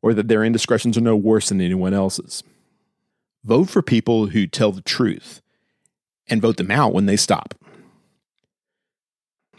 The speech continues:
The story goes that a young George Washington chopped down a cherry tree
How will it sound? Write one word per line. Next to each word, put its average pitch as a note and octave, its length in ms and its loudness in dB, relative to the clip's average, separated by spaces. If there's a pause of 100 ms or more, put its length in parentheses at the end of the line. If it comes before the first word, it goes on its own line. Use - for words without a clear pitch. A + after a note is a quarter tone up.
The - 80 -12
story G3+ 260 2
goes A2 200 2
that F#2 100 -6
a F2+ 60 -2
young A2 280 2
George G2+ 240 0
Washington F#2+ 520 -2
chopped A2+ 300 -2
down G2 180 0
a - 40 -8
cherry A2 300 0
tree - 380 -6